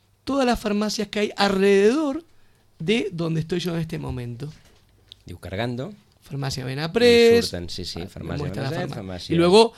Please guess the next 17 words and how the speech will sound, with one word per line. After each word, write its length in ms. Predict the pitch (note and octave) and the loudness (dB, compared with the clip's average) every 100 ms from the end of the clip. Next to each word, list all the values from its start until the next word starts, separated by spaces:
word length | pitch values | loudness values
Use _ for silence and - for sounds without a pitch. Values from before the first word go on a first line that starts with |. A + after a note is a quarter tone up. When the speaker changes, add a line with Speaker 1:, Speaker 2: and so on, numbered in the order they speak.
| - | -14
Speaker 1:
el 160 | - C#3+ | -6 -2
Google 300 | D#3 D3+ E3+ | 0 2 6
Map 300 | G#3 A3 A3 | 8 6 4
es 180 | E3+ D#3 | -2 -2
el 100 | D3 | -4
que 120 | C#3+ | -4
colabora 640 | C#3 D#3 F#3 A#3+ G#3+ A3 | -2 0 2 4 2 2
Speaker 2:
D'acord, 320 | F2+ F2 E2 - | -4 -12 -14 -8
totes 240 | A#2+ E3+ | -4 0
Speaker 1:
en 60 | F#3 | 0
Speaker 2:
les 100 | G#3 | 0
farmàcies 520 | G2 G2 F#2+ B2 B2 | -4 -4 -4 -4 -4
de, 460 | G2+ F2+ E2+ D#2+ D2+ | -4 -6 -6 -8 -8
de 120 | F2 | -6
Sitges. 480 | - D2+ G#2 - - | -6 -8 -12 -14 -16
Speaker 1:
Por 140 | - A#2+ | -12 -12
ejemplo, 420 | - A#2+ - | -10 -14 -16